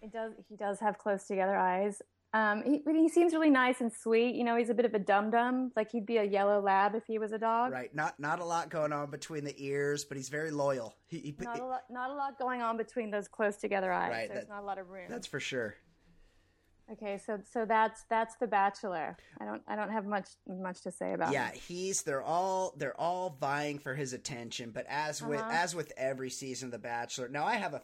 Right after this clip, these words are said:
Speaker 2: favorite Bachelor. I haven't s-, watched a full
Speaker 1: <laughs>
Speaker 2: episode of
Speaker 1: Okay.
Speaker 2: The Bachelor, but I have a favorite Bachelor. I think he was season three.
Speaker 1: Right.
Speaker 2: His name,
Speaker 1: Um,
Speaker 2: his name was Byron Velvick.
Speaker 1: Right.
Speaker 2: He was a f-,
Speaker 1: I
Speaker 2: he was a
Speaker 1: <laughs>
Speaker 2: fisherman from,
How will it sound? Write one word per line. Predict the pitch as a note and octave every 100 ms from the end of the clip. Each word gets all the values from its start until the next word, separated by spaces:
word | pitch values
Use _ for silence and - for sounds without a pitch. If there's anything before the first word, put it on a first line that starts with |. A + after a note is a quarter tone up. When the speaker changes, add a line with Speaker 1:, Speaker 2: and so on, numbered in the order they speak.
| -
Speaker 2:
favorite | D3 D3+ C3+ G#2+
Bachelor. | A2+ A2 B2+ B2
I |
haven't | D#3+ D#3
s-, | - D3
watched | B2 C3 C3 - C3
a | -
full | C3+ C#3 B2+
Speaker 1:
<laughs> |
Speaker 2:
episode | B2+ D3 G3+ D3
of |
Speaker 1:
Okay. | D3
Speaker 2:
The |
Bachelor, | D3 C#3+ D3+ - D#3+ D#3+ - - - _
but | C#3
I | D#3
have | F#3+ D3
a |
favorite | A#2+ - C#3+ D3 C#3 - -
Bachelor. | A#2 A2 - B2 G#2+
I |
think | A2 F#3+ G3
he | D#3+
was | A#2+ - -
season | - D3 C#3 B2+ G#2 _
three. | B2+ C3+ B2 A2+ - _ _ _ _ -
Speaker 1:
Right. | A3 G#3+ G3+ G#3+ - _ _ _ _ -
Speaker 2:
His | D#3+
name, | D#3 D#3+ F3
Speaker 1:
Um, | -
Speaker 2:
his | C#3 C#3+
name | E3 D#3
was | C3+
Byron | - C3 C#3 B2+ A2
Velvick. | A#2 A#2 A#2 G#2+ - - - _ _ _ -
Speaker 1:
Right. | A3 A3 -
Speaker 2:
He | D#3
was | C3+
a | B2+
f-, | - A3+ A#3 A#3
Speaker 1:
I |
Speaker 2:
he | E3
was | E3+ D3+
a |
Speaker 1:
<laughs> | C3+ -
Speaker 2:
fisherman | F3+ - D#3 C3 B2+ B2+ C#3+ -
from, | C#3+ B2+